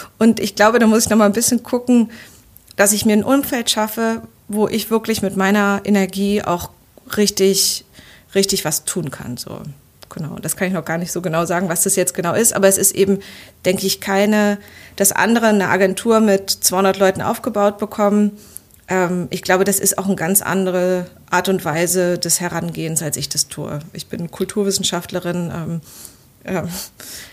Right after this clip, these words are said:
habe mich in Ägyptologie verloren oder so. Also ich, ich glaube, dass es auch manchmal gut ist, dann wieder,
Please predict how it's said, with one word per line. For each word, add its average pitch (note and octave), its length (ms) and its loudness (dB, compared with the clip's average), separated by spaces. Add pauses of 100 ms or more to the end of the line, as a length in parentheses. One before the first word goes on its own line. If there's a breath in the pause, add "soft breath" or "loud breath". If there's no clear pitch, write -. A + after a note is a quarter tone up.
habe E3 140 -2
mich G3+ 120 0
in F3+ 100 2
Ägyptologie G#3+ 720 4
verloren G3+ 600 6
oder G#3 160 6
so. G3 140 4
Also F#3+ 180 6
ich, G3+ 160 0 (240)
ich - 220 -4
glaube, A3 420 4 (240 loud breath)
dass G#3 160 4
es G3+ 120 2
auch G3 120 2
manchmal G3+ 300 4
gut A3 240 -4
ist, G3 320 0
dann F#3 160 2
wieder, F#3 260 2